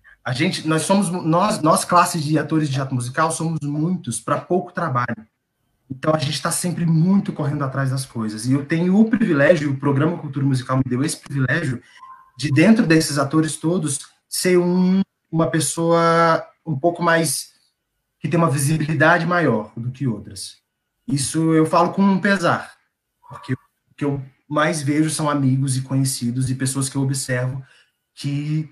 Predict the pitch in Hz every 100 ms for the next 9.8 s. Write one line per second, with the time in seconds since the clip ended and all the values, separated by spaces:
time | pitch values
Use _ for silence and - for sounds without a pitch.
0 | _ 175 160 - 165 185 160 175 170 175
1 | 175 143 135 139 143 131 - 156 185 202
2 | 220 226 240 262 - - 190 123 - _
3 | - 160 202 214 226 220 - 170 165 143
4 | 143 147 120 110 _ _ _ 117 139 151
5 | 135 175 - 165 156 123 110 92 _ _
6 | _ _ _ _ 104 104 104 117 135 131
7 | 175 185 190 202 220 220 202 156 135 117
8 | - 123 117 123 135 127 113 110 123 135
9 | 139 135 143 151 151 - 123 107